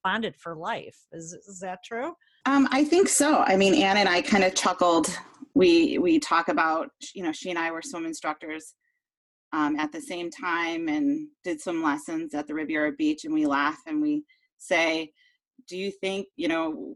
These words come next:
Speaker 2: would you have imagined that twenty years later we'd be working together trying to write the book?" So, yes, I think that the Water Safety Patrol, you know, it's not only a job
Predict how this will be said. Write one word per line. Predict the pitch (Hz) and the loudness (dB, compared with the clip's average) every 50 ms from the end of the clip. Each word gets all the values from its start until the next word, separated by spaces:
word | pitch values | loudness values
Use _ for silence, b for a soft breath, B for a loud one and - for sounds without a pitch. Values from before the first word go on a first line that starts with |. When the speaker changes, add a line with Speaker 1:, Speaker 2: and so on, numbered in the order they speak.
| - _ _ | -18 _ _
Speaker 2:
would | - 190 190 190 190 | -4 -4 -4 -2 0
you | 202 190 | 2 2
have | 180 175 | 2 2
imagined | 175 175 180 165 160 165 160 180 165 165 | 0 0 2 2 2 0 -2 -6 -8 -10
that | 160 135 | -10 -12
twenty | - - 180 175 175 175 | -10 -10 -8 -8 -8 -8
years | 170 170 165 165 | -10 -10 -10 -10
later | 170 170 160 156 156 151 151 | -10 -10 -8 -8 -8 -8 -8
we'd | 156 165 160 156 | -8 -10 -10 -8
be | 143 160 156 156 156 156 151 - | -6 -4 -4 -2 -4 -6 -8 -10
working | 165 160 - 165 160 | -12 -14 -12 -10 -10
together | 156 147 151 143 143 143 143 143 139 135 - _ _ _ _ _ _ _ _ | -6 -4 -2 -2 -2 0 -2 -2 -2 -6 -10 _ _ _ _ _ _ _ _
trying | - - 165 160 | -6 -2 -2 -2
to | 156 151 | 0 0
write | 151 147 147 - | -2 -2 -4 -6
the | 147 | -8
book?" | 139 - 127 127 - - _ _ _ | -4 -2 -2 -2 -4 -6 _ _ _
So, | - - - 180 151 151 147 147 151 147 _ _ _ _ _ _ _ _ _ _ _ _ _ _ - | -20 -6 -2 0 2 2 2 0 -2 -4 _ _ _ _ _ _ _ _ _ _ _ _ _ _ -20
yes, | - - - 202 202 196 170 170 - | -20 -18 -6 -2 2 2 2 2 0
I | - - 180 190 | 0 0 0 2
think | - 214 208 202 | 2 0 -2 0
that | 190 190 180 165 165 160 - - _ _ _ _ | 2 2 4 4 4 2 0 -2 _ _ _ _
the | 202 196 | -4 0
Water | 190 190 185 185 185 185 | 0 2 2 0 0 -4
Safety | 185 - - 196 196 196 - 214 | -8 -10 -12 -14 -14 -14 -16 -20
Patrol, | - 185 180 - - 180 165 165 165 165 165 160 160 - _ _ _ _ _ _ _ _ _ _ _ _ | -20 -20 -20 -14 -8 -6 -4 -2 0 0 -2 -2 -4 -8 _ _ _ _ _ _ _ _ _ _ _ _
you | - 214 | -8 -6
know, | 220 220 | -4 -4
it's | 214 - - | -4 -2 0
not | 254 262 269 | 0 0 2
only | 254 233 202 165 151 | 0 -2 -2 -4 -6
a | 151 | -6
job | - 170 160 165 170 165 156 143 | -4 -4 -2 0 0 0 -2 -4